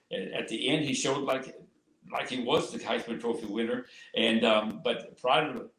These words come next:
to the first three quarters, he didn't look that really that, that sharp and, and completed a bunch of balls. And, and, um, but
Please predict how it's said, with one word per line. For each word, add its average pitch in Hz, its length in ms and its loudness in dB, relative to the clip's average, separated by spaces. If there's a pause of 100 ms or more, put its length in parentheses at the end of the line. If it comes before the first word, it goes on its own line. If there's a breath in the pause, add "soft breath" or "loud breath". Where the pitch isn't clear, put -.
(140)
to 117 180 -12
the 120 100 -6
first 131 300 -4
three 127 180 -2
quarters, - 360 0
he 131 80 -2
didn't 117 160 -2
look - 140 -4
that 120 180 -6
really 127 180 -2
that, 113 320 -4 (220 soft breath)
that 107 200 -6
sharp 147 380 -2
and, 104 220 -4
and 113 120 -4
completed 113 360 -2
a - 40 -6
bunch 123 220 0
of 90 100 -4
balls. 123 420 4
And, 98 140 -6 (300 soft breath)
and, 101 240 0
um, 101 340 -2
but - 280 -6